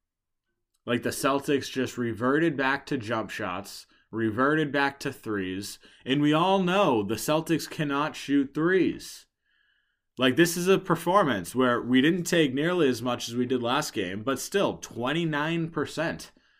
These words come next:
from three. Like, these are guys that are, you know, Jason Tatum, for one,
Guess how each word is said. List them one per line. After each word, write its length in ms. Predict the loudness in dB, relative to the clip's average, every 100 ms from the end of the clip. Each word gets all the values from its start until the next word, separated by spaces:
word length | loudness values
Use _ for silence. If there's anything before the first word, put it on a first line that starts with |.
| _ _ _
from 300 | -6 -2 -2
three. 500 | 2 4 4 2 -6 _ _ _ _ _ _ _ -20 -4
Like, 240 | 0 2 2
these 260 | 2 2
are 100 | 2
guys 640 | 2 0 2 2 0 -2
that 160 | -2 0
are, 300 | 0 0 -4
you 120 | -6 -4
know, 220 | -4 -8 -4
Jason 400 | 2 2 2 -2
Tatum, 460 | 0 0 0 -4
for 180 | -6 -6
one, 460 | -4 -2 -4 -8